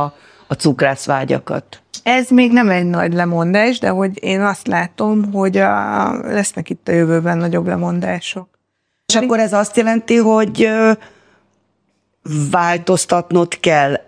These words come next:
Speaker 1: neked is, és nekünk is, tehát visszatérünk, nem olyan nagy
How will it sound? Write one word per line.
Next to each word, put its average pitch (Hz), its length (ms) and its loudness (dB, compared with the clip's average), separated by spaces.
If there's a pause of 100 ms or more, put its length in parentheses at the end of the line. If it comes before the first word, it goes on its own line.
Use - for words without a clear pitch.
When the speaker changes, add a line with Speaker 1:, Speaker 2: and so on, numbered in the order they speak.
(300)
Speaker 1:
neked 147 500 2
is, 156 180 2
és 151 280 2
nekünk 165 580 2
is, 208 180 4
tehát 151 200 0
visszatérünk, 156 840 2 (460)
nem 156 180 2
olyan 156 220 0
nagy 139 180 0